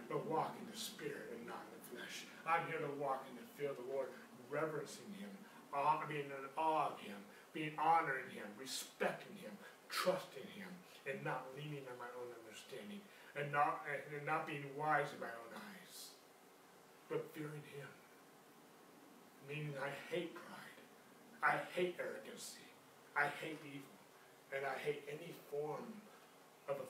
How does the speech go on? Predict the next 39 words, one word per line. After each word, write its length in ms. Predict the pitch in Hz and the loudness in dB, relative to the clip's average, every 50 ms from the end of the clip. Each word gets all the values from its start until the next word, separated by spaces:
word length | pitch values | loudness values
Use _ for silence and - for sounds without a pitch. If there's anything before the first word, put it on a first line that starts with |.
| - - | -6 -4
forward 300 | 151 143 143 139 131 127 127 | -2 0 2 2 0 -2 -6
mouth, 320 | 135 131 131 123 - - - 143 | -8 -8 -8 -8 -10 -12 -12 -12
even 160 | 139 135 135 | -10 -6 -4
if 160 | 127 - - - | -4 -4 -6 -8
it's 100 | - - | -10 -8
a 60 | - | -6
half-truth. 720 | - - - - - - - - - - - - - - - - - - - - - - - - - - - - - - - - - - - - - - - - - | -6 -6 -6 -8 -10 -12 -10 -10 -10 -10 -10 -14 -16 -18 -18 -20 -20 -20 -20 -20 -20 -20 -20 -20 -20 -20 -20 -20 -20 -20 -20 -20 -20 -20 -20 -20 -20 -20 -14 -4 0
I 160 | 170 175 175 165 156 | 2 2 2 2 0
want 240 | 151 147 139 135 - - - | -2 -6 -8 -8 -10 -12 -12
to 80 | 151 147 - - - - | -12 -12 -14 -12 -4 0
honor 400 | - 220 214 - 190 180 - - - - 104 | 2 4 6 6 6 4 2 -2 -6 -8 -8
Him. 160 | - 101 - - - - - - - - - - - - - - - 175 | -8 -10 -10 -12 -14 -16 -18 -18 -20 -20 -20 -20 -20 -20 -14 0 6 10
I 160 | 185 190 185 | 12 12 12
want 240 | 180 180 175 170 165 | 12 12 10 10 8
to 80 | 160 147 151 | 4 4 2
bring, 160 | 165 165 165 165 160 | 0 0 2 2 4
and 80 | 160 | 6
I'm 160 | 160 165 165 170 | 6 8 10 10
gonna, 160 | 175 175 175 175 | 10 10 10 6
I'm 160 | 165 175 180 175 - | 6 6 6 2 -2
steering 400 | - - - - - 208 214 220 | -6 -8 -4 6 10 10 10 12
this 220 | 214 208 190 - 180 | 10 10 8 8 4
in 80 | 175 170 | 6 8
a 320 | 165 165 160 156 156 - | 8 8 8 6 0 -4
certain 320 | - - 202 208 190 175 | 0 2 2 2 4 2
direction 400 | 170 175 196 196 - - 165 156 | 4 6 6 6 6 4 -2 0
that 160 | 151 143 - - - - - - | -2 -2 -2 -4 -10 -8 4 6
I'm 160 | 139 147 147 147 147 151 165 | 8 8 8 4 0 4 8
not 160 | 180 190 190 | 8 10 10
even 160 | 185 170 170 151 - - - - - - - - - - - - 151 147 143 | 8 6 2 0 -4 -8 -12 -16 -18 -20 -20 -20 -20 -20 -16 -14 -14 -10 -2
getting 260 | 139 175 190 180 175 - - 170 | 2 2 2 2 0 -2 -2 0
to 80 | 160 156 | 0 2
where 160 | 156 160 160 | 6 8 8
I 80 | 156 143 143 | 8 8 6
really 240 | 151 165 175 185 185 | 4 6 8 8 8
want 160 | 180 175 165 | 8 4 2
to 80 | 147 - - | 0 0 -2
get 160 | 156 156 - - - - - | -4 -4 -4 -4 -8 -6 -6
to. 80 | - | -6